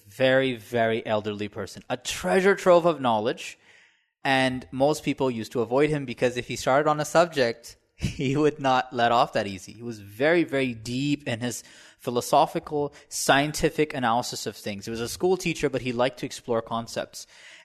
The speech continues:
And, uh, when I started talking to him, he was extremely slow at speaking.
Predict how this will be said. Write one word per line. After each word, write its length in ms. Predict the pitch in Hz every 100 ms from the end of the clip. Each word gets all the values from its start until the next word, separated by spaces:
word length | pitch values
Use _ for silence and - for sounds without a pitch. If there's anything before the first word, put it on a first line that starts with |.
| -
And, 440 | 147 131 127 131 -
uh, 420 | 117 104 101 98 - _ _ _ _ _ -
when 140 | 139 156
I 100 | 214
started 280 | 285 247
talking 340 | 185 214 202 151
to 120 | 123
him, 100 | 110
he 160 | - 131
was 200 | 117 - -
extremely 1080 | - - - - - - 135 196 175 120
slow 640 | 104 - - 220 247 - -
at 120 | -
speaking. 580 | - - 202 - 104